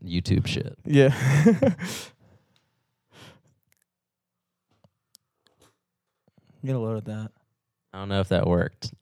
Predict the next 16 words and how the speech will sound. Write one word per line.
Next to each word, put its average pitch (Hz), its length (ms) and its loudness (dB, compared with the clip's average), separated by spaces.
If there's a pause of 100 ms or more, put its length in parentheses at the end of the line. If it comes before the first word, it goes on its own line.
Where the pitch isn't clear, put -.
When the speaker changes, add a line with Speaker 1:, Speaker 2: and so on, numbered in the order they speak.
(300)
Speaker 1:
'Cause 113 160 0
Speaker 2:
I'm 90 140 2
sure 120 100 4
Speaker 1:
I'm, 101 60 0
Speaker 2:
it 98 80 -6
did. - 280 -6
Speaker 1:
'cause 117 280 2
the, 139 100 4
<laughs> - 320 4
the 151 220 6
monitor 147 440 2
is 135 340 2
off 95 360 0
for - 160 -6
the 92 120 -4
cameras. 90 840 -6